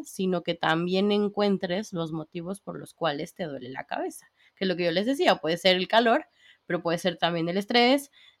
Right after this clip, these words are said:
pero puede ser también que es un cúmulo de cosas que me he estado guardando, entonces es un poco lo mismo que te pasó con el cap, te da claridad de cosas. Entonces esto lo puedes hacer en tu casa hasta llevarlo a,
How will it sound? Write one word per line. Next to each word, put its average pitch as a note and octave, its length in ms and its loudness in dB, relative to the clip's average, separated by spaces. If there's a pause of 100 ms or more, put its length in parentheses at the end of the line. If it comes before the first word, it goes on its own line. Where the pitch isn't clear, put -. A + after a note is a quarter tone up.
(100)
pero F#3+ 280 2
puede G3 220 4
ser G3 180 0
también G#3 380 2
que F3+ 240 0
es F3 160 -8
un G3 180 0
cúmulo F3+ 360 0
de F3 140 2
cosas A3 440 2
que F3 120 -4
me D#3+ 100 -2
he - 20 -6
estado E3+ 320 -2
guardando, G3+ 600 2
entonces G3+ 500 -8
es G#3+ 80 -20
un A#3+ 120 -4
poco A3+ 240 -2
lo A3 120 2
mismo F#3+ 360 -2
que F#3+ 100 -10
te D#3 220 -8
pasó E3 320 -6
con G3 160 -4
el F3 160 -8
cap, G3+ 240 -4
te F3+ 80 -8
da F#3+ 200 -6
claridad E3+ 580 -2 (400)
de E3+ 180 -4
cosas. - 480 -12 (300)
Entonces G3+ 220 -4
esto A#3+ 120 -2
lo A3 160 -2
puedes A#3 200 0
hacer G#3+ 140 0
en G#3+ 120 2
tu F3 140 -6
casa G3+ 360 4 (1300)
hasta E3+ 540 2
llevarlo E3 440 2
a, E3 420 4